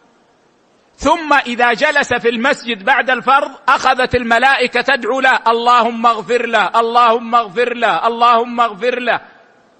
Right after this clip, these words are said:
ما لم يحدث أو ينصرف. ودعاء الملائكة مظنة الإجابة،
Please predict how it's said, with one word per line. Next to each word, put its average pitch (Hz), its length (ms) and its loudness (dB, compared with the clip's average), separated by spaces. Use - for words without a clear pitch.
ما 269 400 2
لم 254 240 -2
يحدث 254 460 -2
أو 269 200 2
ينصرف. 226 640 -2
ودعاء 233 600 2
الملائكة 240 720 0
مظنة 262 540 0
الإجابة، 240 680 0